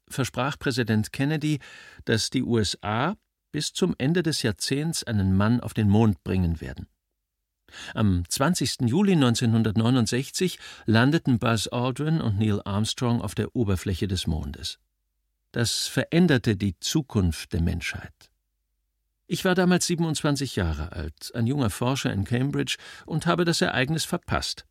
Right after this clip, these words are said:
Zu dem Zeitpunkt, als die Landung stattfand, war ich bei einer Konferenz über Singularitäten in Liverpool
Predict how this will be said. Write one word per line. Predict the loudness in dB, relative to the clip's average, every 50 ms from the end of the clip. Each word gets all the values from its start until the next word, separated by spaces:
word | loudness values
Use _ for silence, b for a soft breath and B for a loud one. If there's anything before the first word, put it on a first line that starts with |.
| _ _ _ _ _ _ _ _ _ _
Zu | -6 -2 0
dem | 2 2 2 2
Zeitpunkt, | 2 2 2 2 2 0 0 0 0 0
als | -4 -6 -4
die | -4 -2
Landung | 0 0 0 0 2 2 0 0
stattfand, | 0 -2 -4 -4 -4 -4 0 2 2 2 0 B B B B B B B B
war | 0 0 0
ich | 0 -4 -6
bei | -6 -4
einer | -2 -2 -2 -2
Konferenz | -2 -2 -2 -2 -2 -2 0 2 2 2 2 0
über | -2 -2 -2 -2 0
Singularitäten | 0 0 0 0 0 0 0 2 0 0 -2 0 0 -2 0 0 -2 -2
in | 0 0
Liverpool | 0 0 2 2 0 -2 -2 -4 -10 -10 -8 -10 -12